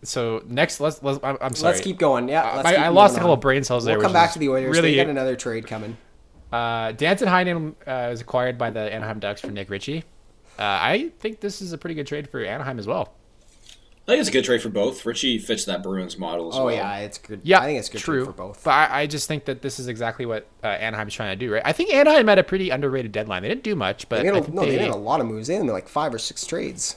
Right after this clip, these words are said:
Speaker 1: But they didn't make any, like, big ones. They made a, they made a bunch of small ones that I think are, might add up. They,
Speaker 3: It helps,
Speaker 1: low
Speaker 3: though,
Speaker 1: risk,
Speaker 3: that,
Speaker 1: high
Speaker 3: yeah.
Speaker 1: reward kind of
Speaker 3: Yeah.
Speaker 1: trades.
Speaker 2: Yeah.
Speaker 3: Yeah.
Speaker 1: Yeah.
Speaker 2: I think this is a pretty
Speaker 3: Agreed.
Speaker 2: sizable deal. Like, Nick Ritchie and Danton Heinen are both, like, middle six forwards.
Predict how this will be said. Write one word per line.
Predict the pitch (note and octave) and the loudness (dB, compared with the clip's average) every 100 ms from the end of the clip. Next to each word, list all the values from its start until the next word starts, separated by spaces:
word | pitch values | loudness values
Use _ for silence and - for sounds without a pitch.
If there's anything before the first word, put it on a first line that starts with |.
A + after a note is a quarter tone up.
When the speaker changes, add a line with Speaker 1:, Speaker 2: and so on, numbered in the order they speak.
| - | -6
Speaker 1:
But | F3+ | -4
they | D#3+ | 2
didn't | F3 G3+ | 4 4
make | E3+ - | 4 2
any, | E3+ | 0
like, | B2+ F#2+ | 0 0
big | A2 G#2+ | -2 -2
ones. | F2+ - - - - - - - - | -4 -8 -12 -14 -16 -20 -20 -20 -8
They | C3 | -2
made | C#3+ D#3 | 2 2
a, | |
they | C#3+ C3 | 2 2
made | C#3+ E3+ | 4 6
a | D#3+ | 6
bunch | C3 C3 | 6 4
of | C3+ | 0
small | - A#2+ A#2+ | -2 0 0
ones | A#2 A2 | 0 -2
that | G#2+ | -2
I | G#2 | -2
think | A2 G#2 | -2 -4
are, | G2+ G2 - - - - - A2+ | -4 -4 -8 -12 -10 -10 -8 -6
might | A2+ | 0
add | G#2 G#2+ | 2 2
up. | A2 - | 0 -2
They, | C#3 - F#3 | -4 -6 -8
Speaker 3:
It | - G3 | 0 4
helps, | E3+ F3 | 6 8
Speaker 1:
low | F#3+ G3+ | 10 10
Speaker 3:
though, | F#3 | 10
Speaker 1:
risk, | F#3+ F#3+ - | 8 6 4
Speaker 3:
that, | |
Speaker 1:
high | C#3+ C#3+ | 2 4
Speaker 3:
yeah. | |
Speaker 1:
reward | C#3+ A#2+ A#2 A2+ G#2+ | 4 2 2 0 0
kind | - A2 | -6 -2
of | |
Speaker 3:
Yeah. | C#3 G2+ - | 2 2 0
Speaker 1:
trades. | - - | -10 -10
Speaker 2:
Yeah. | G2+ - | -10 -10
Speaker 3:
Yeah. | - - - | -12 -16 -8
Speaker 1:
Yeah. | G2 - | -8 -2
Speaker 2:
I | D#3+ | 2
think | B3+ | 4
this | G#3+ | 2
is | - | -2
a | |
pretty | G#3+ F#3+ | -2 -2
Speaker 3:
Agreed. | - | 0
Speaker 2:
sizable | A2+ D3 C#3 A2 | 0 0 0 -4
deal. | G2 A#2+ G2 | -4 -2 -2
Like, | G2+ - | -4 -4
Nick | A2 - | -2 -2
Ritchie | A#2+ A#2+ A#2 | -2 -4 -4
and | G2 | -4
Danton | G2 A2 - | -4 -6 -6
Heinen | G2+ A2 G2 | -6 -6 -6
are | |
both, | F#2+ A2 - | -4 -6 -6
like, | F2 F#2 - | -10 -10 -8
middle | A2 A2 G2 | -6 -6 -8
six | - - | -10 -12
forwards. | - G2 A#2+ G2 - - | -12 -10 -8 -10 -12 -14